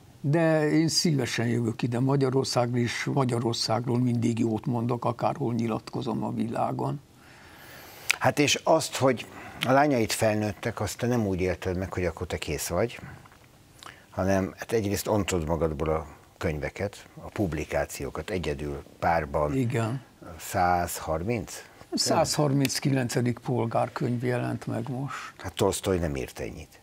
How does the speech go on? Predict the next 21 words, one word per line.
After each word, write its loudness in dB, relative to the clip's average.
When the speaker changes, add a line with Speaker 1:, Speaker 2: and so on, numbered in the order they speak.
Speaker 1:
Tessék? 0
Speaker 2:
Tolsztoj 2
nem 0
írt -8
ennyit. -10
Speaker 1:
Na, 4
de 4
hát 2
én, 4
ö, 4
ö, 2
társszerzőkkel 0
és -2
munkatársakkal 0
dolgozom -2
együtt, -4
tehát -2
nem -2
csak -2
én 0
csinálom, -2